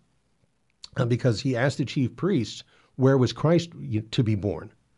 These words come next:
So even though he was more of a pagan than a Jew, and not, you know, that well acquainted with the prophecies, he knew, uh, enough to know this. And so he sent for the scribes to ask them where the Redeemer would be born.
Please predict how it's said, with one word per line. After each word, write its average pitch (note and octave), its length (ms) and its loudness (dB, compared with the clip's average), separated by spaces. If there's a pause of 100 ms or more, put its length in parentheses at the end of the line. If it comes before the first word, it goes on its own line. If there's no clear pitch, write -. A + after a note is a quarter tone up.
(640)
So B2+ 240 2
even F3 220 6
though D#3+ 100 8
he C#3 100 6
was C3 160 4
more C#3+ 160 4
of A#2 60 2
a A2 60 0
pagan D#3+ 360 2
than G#2+ 140 0
a G2 60 -4
Jew, A2+ 440 2 (640)
and B2 160 4
not, B2+ 280 2
you B2+ 180 -2
know, A2+ 100 4
that A#2+ 200 2
well B2 160 4
acquainted C3 360 2
with A2+ 100 0
the G#2 60 -2
prophecies, A#2+ 520 0
he A#2 80 4
knew, D3+ 300 6 (120)
uh, D3+ 180 -4
enough C3 260 2
to - 80 2
know A2+ 220 4
this. A#2 400 0 (340)
And C3 100 2
so C#3 100 0
he C3+ 60 2
sent E3+ 240 4
for D3+ 60 0
the B2 80 2
scribes D3+ 440 0
to E3 200 -6
ask C#3+ 300 -2
them G2 260 -4 (560)
where A2+ 220 4
the A#2 120 2
Redeemer A#2 500 4
would G2+ 200 -2
be B2+ 80 2
born. C3 440 -2